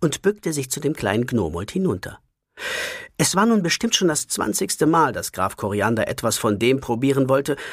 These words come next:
das sie gerade in die Küche trug. Jette und Justus waren damit beschäftigt, das Frühstückschaos zu beseitigen, das Graf Koriander verursacht hatte. Der kleine Gnomold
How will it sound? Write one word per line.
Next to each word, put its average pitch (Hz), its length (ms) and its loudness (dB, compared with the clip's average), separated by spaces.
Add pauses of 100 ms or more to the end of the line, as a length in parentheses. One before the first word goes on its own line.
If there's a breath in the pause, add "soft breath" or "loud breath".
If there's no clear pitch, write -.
(100)
das - 160 0
sie 208 120 2
gerade 117 280 2
in 131 100 -2
die 170 120 0
Küche 214 300 -2
trug. - 380 -12 (560 loud breath)
Jette 185 320 2
und 127 120 0
Justus 147 460 0
waren 110 240 2
damit 101 240 -2
beschäftigt, - 560 -2 (200 loud breath)
das - 200 -2
Frühstückschaos - 960 0
zu - 160 -4
beseitigen, 101 520 0
das - 200 0
Graf 95 280 2
Koriander 123 520 0
verursacht 113 560 0
hatte. - 240 -10 (300 loud breath)
Der 113 160 2
kleine 147 400 2
Gnomold 117 480 0